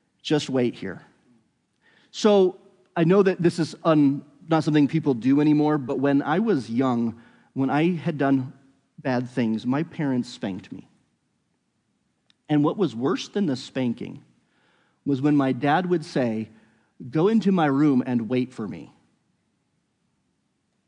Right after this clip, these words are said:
And I am convinced that he took as long as he could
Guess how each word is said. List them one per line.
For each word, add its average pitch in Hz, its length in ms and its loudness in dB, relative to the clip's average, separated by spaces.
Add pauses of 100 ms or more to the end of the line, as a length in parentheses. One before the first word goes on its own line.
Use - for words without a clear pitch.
(800)
And 147 240 2
I 180 180 2
am 214 160 4
convinced 127 920 -2
that 131 200 -2
he 180 220 -6
took 185 240 -4
as 117 180 -6
long 160 480 -2
as 185 140 -4
he 175 100 -4
could 117 480 -6